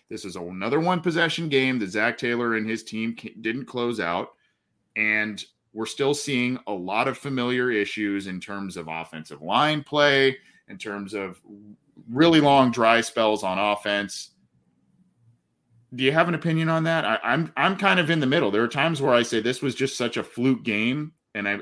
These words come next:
I reference the five quarters of play in week one and going on the road after that. But the, the familiar mistakes and the, the weird turnovers, that worries me.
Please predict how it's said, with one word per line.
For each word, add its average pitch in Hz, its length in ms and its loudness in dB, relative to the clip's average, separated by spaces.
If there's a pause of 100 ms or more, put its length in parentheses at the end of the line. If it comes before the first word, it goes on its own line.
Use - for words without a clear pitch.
I 104 120 0
reference 113 520 0
the 107 80 -8
five 110 420 0
quarters 127 400 0
of - 160 -8
play 120 560 2
in 101 140 -6
week 113 200 -2
one 123 360 2
and 95 100 -4
going 117 220 0
on 113 100 -2
the 104 80 -2
road 110 260 0
after 123 300 0
that. 147 300 -2 (960)
But 110 180 -4 (420)
the, 113 140 -10 (120)
the 107 140 -6 (100)
familiar 147 560 4
mistakes 127 840 0 (180)
and 98 160 -8
the, 90 80 -10 (140)
the 101 120 -2
weird 135 480 4
turnovers, 113 720 -2 (120)
that 107 140 -4
worries 107 300 0
me. 71 140 -14